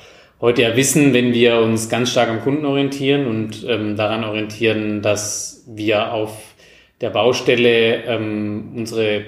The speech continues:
Nutzer haben, die dort Bestellungen abgeben oder im Auto oder natürlich auch im Büro, aber, ähm, dass wir uns darauf, ähm, dass wir uns gut daran tun, uns auf den Kanal einzulassen, den die Nutzer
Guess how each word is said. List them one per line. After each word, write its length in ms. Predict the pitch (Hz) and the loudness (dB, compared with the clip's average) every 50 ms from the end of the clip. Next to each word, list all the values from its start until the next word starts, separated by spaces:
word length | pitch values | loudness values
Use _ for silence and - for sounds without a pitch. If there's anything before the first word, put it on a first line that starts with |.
| - - | -6 -2
Nutzer 380 | 120 143 165 160 - 160 107 | 0 0 0 2 0 0 0
haben, 400 | 95 95 98 98 120 127 123 110 | 0 -2 -2 -2 -2 -4 -4 -4
die 140 | - 117 110 | -4 -4 -2
dort 440 | 110 113 113 - - - - - - | 0 0 -2 -2 -4 -14 -18 -12 -8
Bestellungen 420 | - 113 - - 123 127 131 135 | -8 -6 -2 0 0 0 0 -2
abgeben 560 | 131 - - - - 110 107 107 127 139 139 | -4 -8 -10 -6 -4 -2 -2 -2 -2 -4 -6
oder 500 | - 120 113 107 110 107 107 104 107 117 - | -6 -4 -4 -2 0 0 2 0 0 -2 -6
im 100 | 117 127 | -8 -4
Auto 480 | - 123 127 139 139 143 151 143 143 143 | 0 4 4 4 4 4 4 4 4 4
oder 240 | 143 131 113 117 110 | 2 2 0 -2 -2
natürlich 440 | 110 110 104 107 135 131 131 135 | -4 -4 -4 -4 -4 -2 -2 -2
auch 80 | 120 110 | -4 -4
im 120 | 113 113 | -6 -6
Büro, 340 | 107 117 113 117 131 143 143 | -6 -4 -2 0 2 2 2
aber, 380 | 131 120 107 113 110 110 110 - - - - - - - - _ _ | 2 0 0 0 -2 -2 -4 -12 -18 -20 -20 -20 -20 -20 -20 _ _
ähm, 400 | - 123 117 110 107 107 104 101 | -4 -2 0 0 0 -2 -2 -2
dass 220 | 104 113 110 - - | 0 -2 -2 0 0
wir 60 | 120 | -2
uns 140 | 110 107 107 | -2 -2 -2
darauf, 640 | - 107 104 107 110 110 107 - - - - - _ _ _ _ - | -2 0 0 2 2 0 -2 -4 -8 -14 -16 -20 _ _ _ _ -6
ähm, 460 | - 113 107 107 104 104 101 104 104 104 | -6 -4 -4 -4 -4 -6 -6 -8 -6 -2
dass 180 | 123 113 - | -2 -2 0
wir 140 | - 117 110 | 2 2 2
uns 180 | 107 107 - - | 0 -2 -6 -10
gut 160 | - - - | -4 0 0
daran 240 | 131 113 113 113 110 | 2 2 2 -2 -2
tun, 320 | - - 120 113 113 113 | -4 -2 -2 0 0 0
uns 220 | - 123 110 - | -2 -2 -2 -2
auf 120 | 117 104 - | -2 -2 -2
den 120 | 113 107 | -4 -4
Kanal 320 | 104 110 113 107 104 104 113 | -2 -2 0 0 0 -2 -2
einzulassen, 640 | 110 113 110 - - - 104 104 104 - 113 107 98 | -4 -6 -6 -4 -2 0 0 0 0 -2 -4 -4 -2
den 480 | 104 107 104 101 101 101 104 104 - - _ _ _ _ _ _ _ _ _ | -2 -2 -2 -2 -4 -6 -8 -10 -16 -20 _ _ _ _ _ _ _ _ _
die 100 | - 110 | -8 -6
Nutzer 720 | 107 107 107 107 107 - 120 107 104 104 101 - - - | -4 -4 -6 -6 -4 0 2 2 2 2 -2 -6 -14 -20